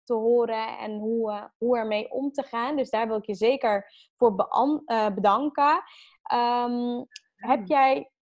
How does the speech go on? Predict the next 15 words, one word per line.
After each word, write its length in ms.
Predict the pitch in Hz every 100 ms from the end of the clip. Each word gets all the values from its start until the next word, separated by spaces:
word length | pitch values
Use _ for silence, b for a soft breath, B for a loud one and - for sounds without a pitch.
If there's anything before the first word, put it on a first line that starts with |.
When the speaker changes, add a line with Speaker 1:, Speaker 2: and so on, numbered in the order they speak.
| _
Speaker 1:
misschien 500 | - 262 254 - 294
nog 280 | 269 254 247
een 240 | - 240 -
afsluitende 680 | 262 262 - 220 233 226 202
les 440 | 214 262 277 269 269
of 160 | 233
takeaway 560 | - 208 202 208 240 277
wie, 220 | 262 247
wa-, 400 | - 214 226 220
wat 220 | 214 226 -
je 60 |
nog 160 | 226 -
door 240 | 214 226 233
wil 140 | 233
geven 640 | - 226 226 226 262 453